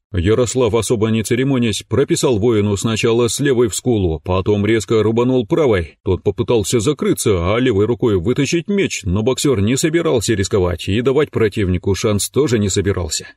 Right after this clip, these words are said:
Для Соколова все иллюзии развеялись. Это никакая не постановка. Прямо сейчас перед ним был серьёзно ранен человек, с которым он познакомился пару часов назад. Его едва не зарубили самым настоящим мечом насмерть.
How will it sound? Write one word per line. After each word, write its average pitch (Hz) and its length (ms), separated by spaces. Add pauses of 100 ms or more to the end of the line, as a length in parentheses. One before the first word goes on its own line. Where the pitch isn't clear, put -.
(160)
Для 92 300
Соколова 113 540
все 110 200
иллюзии 110 300
развеялись. 92 680
Это 92 260
никакая 127 480
не 123 100
постановка. 139 720
Прямо 127 380
сейчас 123 400
перед 120 300
ним 131 220
был 113 240
серьёзно 120 580
ранен 131 260
человек, 131 480
с - 80
которым 127 380
он 113 160
познакомился 123 800
пару 120 280
часов 117 340
назад. 98 320 (140)
Его 87 360
едва 120 280
не 107 100
зарубили 110 440
самым 104 340
настоящим 104 560
мечом 117 400
насмерть. 95 500